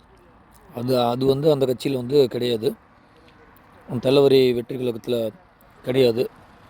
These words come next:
தெல்லவரி வெற்றி கழகம், அதனால தான் அதுக்கு பேரு டி வி கே, தெல்லவரி வெற்றி கழகம். அது இங்கிலீஷ்ல போட்டா டி வி கேன்னு வந்துரும். இல்லைன்னா வேற மாதிரி வேணாலும் சொல்லலாம். அது வேணாம், அது ரொம்ப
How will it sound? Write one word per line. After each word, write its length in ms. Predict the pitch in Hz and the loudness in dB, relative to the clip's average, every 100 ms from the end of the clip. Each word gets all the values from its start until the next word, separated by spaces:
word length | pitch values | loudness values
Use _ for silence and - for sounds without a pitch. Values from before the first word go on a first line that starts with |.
| - - - 110 | -20 -20 -20 -10
தெல்லவரி 360 | 135 147 180 175 | -2 4 4 4
வெற்றி 180 | 170 165 | 0 -2
கழகம், 320 | 165 151 143 | -2 -2 -6
அதனால 240 | 135 160 160 | -6 -4 -2
தான் 100 | 175 | -4
அதுக்கு 180 | 127 | 0
பேரு 140 | 151 156 | 2 2
டி 120 | 131 147 | 0 -2
வி 120 | 143 | -2
கே, 140 | 117 113 - - - - - - - | -4 -10 -12 -20 -20 -20 -20 -20 -12
தெல்லவரி 460 | 127 156 160 160 185 | -2 2 4 4 2
வெற்றி 220 | 131 143 | 0 -6
கழகம். 340 | 123 117 110 - - - _ - _ - - - - | -10 -10 -12 -20 -20 -20 _ -20 _ -20 -20 -20 -8
அது 140 | - 143 | -2 0
இங்கிலீஷ்ல 300 | 151 156 147 | 2 2 2
போட்டா 180 | 135 175 | 0 -2
டி 100 | 143 143 | 0 0
வி 80 | 135 | 0
கேன்னு 220 | 135 117 | -4 -6
வந்துரும். 240 | 107 110 _ _ _ _ _ _ _ _ _ _ _ _ - - - - | -8 -12 _ _ _ _ _ _ _ _ _ _ _ _ -20 -20 -20 -14
இல்லைன்னா 300 | - 160 165 185 | -2 0 2 4
வேற 200 | 147 156 | 4 4
மாதிரி 220 | 156 160 151 147 139 135 | 2 0 2 0 -2 -6
வேணாலும் 340 | 135 156 151 | -6 -6 -6
சொல்லலாம். 300 | 135 127 165 - _ _ _ - - - - - - - - - - | -6 -4 -6 -10 _ _ _ -20 -20 -20 -20 -20 -20 -20 -20 -20 -20
அது 220 | - 151 139 135 127 - | -2 2 4 2 0 -8
வேணாம், 280 | 139 143 139 135 127 123 | -8 -8 -10 -10 -8 -6
அது 160 | 120 117 113 113 - - - | -4 -6 -6 -12 -16 -16 -10
ரொம்ப 200 | 131 | -6